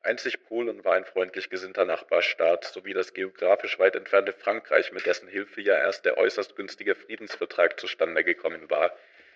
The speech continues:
Was sollten diese vollkommen umgestalteten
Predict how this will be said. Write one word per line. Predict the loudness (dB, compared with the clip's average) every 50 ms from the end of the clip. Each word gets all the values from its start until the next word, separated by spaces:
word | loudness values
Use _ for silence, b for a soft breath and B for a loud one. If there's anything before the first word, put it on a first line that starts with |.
| B B B
Was | -6 -6 0
sollten | 2 0 0 0 -4 -18
diese | -14 -12 -6 -6 -6 -4
vollkommen | 2 2 2 2 2 -2 -2 -2 -2 -16
umgestalteten | -16 -8 -4 -4 -4 0 4 4 4 4 4 -2 -4 2 4 4 4 4 2